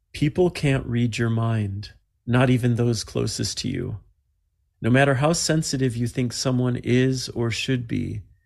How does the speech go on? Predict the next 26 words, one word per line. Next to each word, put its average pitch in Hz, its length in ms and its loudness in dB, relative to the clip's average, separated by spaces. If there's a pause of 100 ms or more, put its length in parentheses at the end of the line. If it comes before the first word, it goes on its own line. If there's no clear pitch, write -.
(340)
they 123 100 4
can't 135 280 0
always 123 420 4
know 120 140 4
what 123 200 0
you 113 140 -2
need 113 460 0
or 110 100 0
how 120 180 0
you're 117 180 0
feeling 107 640 -2 (300)
unless 117 360 2
you 117 80 0
tell 113 300 0
them. 113 360 -4 (840)
It's - 200 -4
up 120 200 -2
to - 140 0
you 113 540 2 (160)
to 127 120 -2
communicate 117 640 -2
what's - 240 -6
going 104 300 -4
on - 220 -8
with 101 160 -8
you. - 240 -10